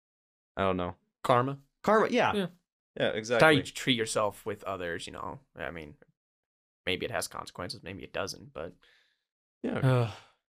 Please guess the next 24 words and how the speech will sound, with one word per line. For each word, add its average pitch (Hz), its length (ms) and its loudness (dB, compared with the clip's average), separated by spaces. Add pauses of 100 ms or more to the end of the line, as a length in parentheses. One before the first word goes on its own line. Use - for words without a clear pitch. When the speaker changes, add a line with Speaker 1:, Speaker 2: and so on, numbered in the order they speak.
Speaker 1:
Karma 233 200 2
is 170 120 0
an 160 100 -4
interesting 139 380 -8
thing. 90 280 -4 (200)
Speaker 2:
Yes, 95 280 -2
it - 100 -14
is. - 260 -14 (500)
Speaker 1:
Oh, 135 200 -2 (280)
do 107 80 -4
you, 107 120 2
have 110 140 0
you 110 80 4
ever 107 100 0
noticed 107 260 0
anything 104 240 -2
in 95 100 -2
your 95 120 -4
life 107 220 -4
that's - 140 -10
kinda - 180 -10
like 120 180 -10
that? 139 180 -10 (420)
Speaker 2:
Uh, 392 600 4